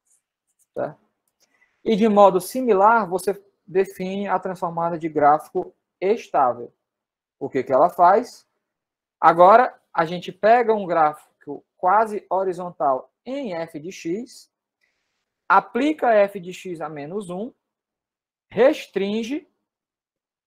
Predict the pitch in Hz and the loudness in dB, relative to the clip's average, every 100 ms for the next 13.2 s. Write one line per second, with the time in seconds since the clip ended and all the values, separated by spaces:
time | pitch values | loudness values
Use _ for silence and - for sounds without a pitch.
0 | _ _ _ _ 196 220 220 196 190 202 | _ _ _ _ -8 -8 -6 -6 -4 -6
1 | 196 202 - 175 185 202 202 190 170 180 | -8 -12 -8 -8 -6 -6 -6 -6 -4 -4
2 | 190 160 151 160 175 - 190 - 156 165 | -4 -2 2 2 0 -10 -12 -4 -2 -2
3 | 170 160 160 156 151 143 131 151 - 151 | -4 -6 -6 -10 -14 -6 -4 -6 -12 -20
4 | 170 - 117 _ _ _ _ _ _ _ | -20 -20 -20 _ _ _ _ _ _ _
5 | _ _ _ _ _ _ _ _ _ 131 | _ _ _ _ _ _ _ _ _ -12
6 | 139 170 _ _ _ _ _ _ _ _ | -12 -12 _ _ _ _ _ _ _ _
7 | _ _ 151 156 190 233 240 220 _ - | _ _ -6 0 2 2 -2 -18 _ -14
8 | 170 160 175 226 226 180 156 151 180 - | -12 -2 0 2 0 -4 -2 -2 -2 -12
9 | _ _ _ _ _ - 233 240 214 208 | _ _ _ _ _ -2 -2 -2 -8 -6
10 | 196 175 170 180 180 170 175 170 _ 151 | -6 -8 -12 -14 -18 -10 -8 -10 _ -12
11 | 151 170 - _ _ _ _ _ - 156 | -12 -16 -20 _ _ _ _ _ -12 -12
12 | 160 156 165 156 156 175 143 104 _ _ | -12 -14 -12 -8 -8 -8 -8 -10 _ _
13 | _ | _